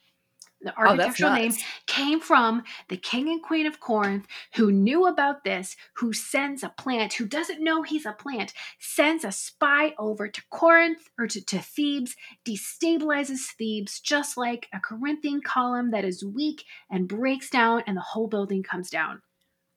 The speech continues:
Speaker 2: That's, oh,
Speaker 1: Yep.
Speaker 2: you, you know, your investigative powers are really sharpening. I gotta tell you,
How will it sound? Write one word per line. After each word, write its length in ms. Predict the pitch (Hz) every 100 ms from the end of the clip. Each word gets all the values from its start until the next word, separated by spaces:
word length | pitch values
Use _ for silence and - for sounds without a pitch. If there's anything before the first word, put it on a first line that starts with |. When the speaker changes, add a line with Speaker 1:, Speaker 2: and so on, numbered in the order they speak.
| _
Speaker 2:
That's, 260 | - 123 - - _
oh, 120 | - - _ _ _
Speaker 1:
Yep. 480 | 175 160 214 254 233
Speaker 2:
you, 640 | 185 156 143 131 117 107 - 139 - -
you 100 | 202
know, 240 | 208 233 220
your 260 | 170 240
investigative 680 | 254 147 156 - 143 131 117
powers 540 | 143 151 160 156 156 -
are 300 | 143 135 135 _ _ _ 160
really 880 | 139 131 131 139 151 147 147 135 131
sharpening. 760 | - - 143 143 131 131 131 156
I 80 |
gotta 440 | 160 127 151 185 196
tell 320 | - 120 147
you, 240 | 156 135